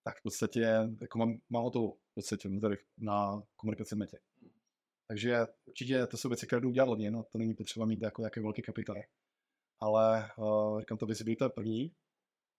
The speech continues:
Potom, eh, potom, když se na to podívám z toho širšího pohledu, těch aktivit, eh, zase, když jsem, když jsem lokál, možná mám někoho známého, kdo prostě tam pronajmá jako plochu, takže jsem si ji schopný jako taky koupit sám. A zase se vracím k té vizibilitě, jo. Když si dávat, dávat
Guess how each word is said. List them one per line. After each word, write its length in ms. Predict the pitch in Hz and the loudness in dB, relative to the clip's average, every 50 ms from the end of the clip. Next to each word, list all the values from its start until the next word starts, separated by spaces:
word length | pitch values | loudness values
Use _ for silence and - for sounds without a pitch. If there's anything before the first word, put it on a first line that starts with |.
| _ - | _ -10
Potom, 460 | - - - 131 131 131 127 131 131 | -10 -4 2 4 4 4 4 2 0
eh, 640 | 117 107 - 117 110 110 110 110 110 107 107 110 107 - _ _ | -4 -6 -6 0 0 2 2 2 2 2 0 -2 -4 -8 _ _
potom, 260 | - 107 - 123 120 | -12 -8 -4 -2 0
když 140 | 117 117 - | 0 0 -2
se 80 | - 127 | -2 -2
na 20 | |
to 100 | - 120 | -4 -2
podívám 180 | - 123 123 120 | -4 -4 -4 -4
z 80 | - | -4
toho 100 | - 135 | -4 -4
širšího 340 | 113 - 120 110 - 135 123 | -4 -2 -2 -2 -2 -2 -2
pohledu, 500 | 107 - 110 117 113 113 120 123 131 - _ _ _ _ _ _ _ _ _ _ _ _ _ _ | -2 -2 -2 -2 0 0 -2 -4 -4 -8 _ _ _ _ _ _ _ _ _ _ _ _ _ _
těch 140 | - 120 110 | -6 0 0
aktivit, 340 | 117 - - 120 120 120 120 - _ - | 0 0 0 -2 -2 -2 -2 -4 _ -2
eh, 480 | 120 117 113 113 113 113 113 113 113 113 - - | 0 0 2 2 0 0 0 -2 -4 -6 -8 -8
zase, 240 | 110 110 - - 110 - - - | -8 -8 -4 -6 -6 -8 -8 -12
když 140 | 107 - | -10 -4
jsem, 200 | - 135 123 120 | -2 -2 0 -2
když 160 | 117 117 113 - | -2 -4 -4 -4
jsem 280 | - 120 104 98 92 - _ _ _ _ _ - | -2 -2 -4 -4 -8 -14 _ _ _ _ _ -8
lokál, 560 | 110 104 - - 120 123 127 139 151 165 - _ _ _ _ _ _ _ _ _ _ _ _ - | -8 -4 2 4 4 4 4 2 -2 -6 -10 _ _ _ _ _ _ _ _ _ _ _ _ -8
možná 180 | 110 104 117 113 | -4 0 2 2
mám 140 | 110 110 | 4 4
někoho 240 | 113 107 - 120 117 | 4 2 2 0 0
známého, 280 | 107 110 104 104 104 104 | 0 0 0 0 0 -2
kdo 120 | 107 110 | -4 -4
prostě 300 | - _ - - - 113 | -8 _ -12 -10 -8 -6
tam 140 | - 113 98 | -6 -6 -6
pronajmá 320 | - - 104 107 107 107 | -4 -2 -2 0 0 0
jako 200 | 104 101 - - | -2 -2 -4 -8
plochu, 280 | - - 104 - - 117 | -6 -6 -6 -4 -4 -4
takže 200 | 110 107 104 98 | -2 -2 -2 -2
jsem 140 | - - 110 | -4 -6 -6
si 100 | - 117 | -4 -4
ji 40 | - | -4
schopný 220 | - - - 113 | -6 -6 -6 -6
jako 180 | 107 - 117 110 _ _ - | -6 -6 -8 -12 _ _ -12
taky 200 | - - - 117 | -8 -4 -4 -4
koupit 280 | - 110 - 120 - | -4 -4 -4 -4 -4
sám. 260 | - 113 101 113 131 - _ _ _ _ _ _ - - | -2 -2 -2 -2 -4 -10 _ _ _ _ _ _ -12 -6
A 40 | |
zase 180 | 107 110 - 117 | -6 -4 -4 -2
se 120 | - 123 | -2 0
vracím 220 | 110 110 - - 113 | 0 0 0 -2 -4
k 40 | - | -2
té 60 | 117 | -2
vizibilitě, 460 | 113 110 117 110 110 110 104 - - | -2 -2 -2 0 0 0 -2 -2 -8
jo. 100 | 92 95 - | -14 -14 -14
Když 120 | - 98 | -14 -10
si 80 | - 110 | -4 -2
dávat, 240 | 107 104 110 104 - _ _ _ _ - | 0 0 0 0 -2 _ _ _ _ -8
dávat 260 | 107 107 104 110 107 | -6 -2 -2 -2 -2